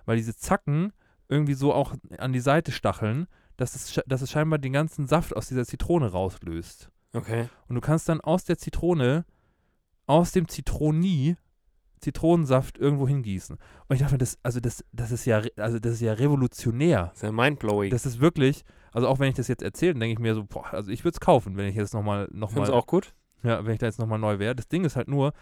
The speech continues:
Speaker 1: man braucht halt echt selten Zitronensaft.
Speaker 2: Ja.
Speaker 1: Also, und das ist, glaub ich, auch genau das Ding, weil, also, lange frisch bleibt es nicht, muss man sagen. Also
Speaker 2: Aber für so ein, für irgendwelche Drinks, das macht das schon was her, oder? Stell dir vor, du machst so einen Whisky Sour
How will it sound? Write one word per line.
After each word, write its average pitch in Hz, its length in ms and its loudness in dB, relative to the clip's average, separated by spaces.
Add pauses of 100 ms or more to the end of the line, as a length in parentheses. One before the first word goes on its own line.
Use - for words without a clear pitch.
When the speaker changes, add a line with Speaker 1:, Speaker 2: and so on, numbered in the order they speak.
(260)
Speaker 1:
man 110 80 -8
braucht 131 160 0
halt 113 120 0
echt 120 180 -6
selten 120 260 0
Zitronensaft. 95 720 -8 (680)
Speaker 2:
Ja. 113 420 0 (640)
Speaker 1:
Also, 110 320 2 (220)
und 120 120 -4
das 143 120 2
ist, 165 120 -8
glaub 135 160 4
ich, 139 120 0
auch 120 80 -2
genau 131 200 2
das 120 140 -2
Ding, 160 240 0 (320)
weil, 113 240 2 (140)
also, 117 240 -4 (440)
lange 123 400 0
frisch - 380 -2
bleibt 135 260 0
es - 120 -14
nicht, - 320 -6 (320)
muss 113 160 -6
man 107 160 -4
sagen. 85 360 -4 (120)
Also 107 260 0
Speaker 2:
Aber 123 180 -2
für 127 160 -6
so 120 140 -2
ein, 123 220 -6 (220)
für 127 260 -6
irgendwelche 120 420 -8
Drinks, 127 380 -2
das 127 220 -4
macht 120 220 -6
das 120 80 -6
schon 185 160 -2
was - 260 -4
her, 85 140 -4
oder? 120 240 -2
Stell 120 180 -4
dir 110 40 -4
vor, 123 140 -2
du 117 60 -6
machst 117 200 -4
so 127 40 -6
einen 113 120 -6
Whisky 127 220 -4
Sour 139 460 0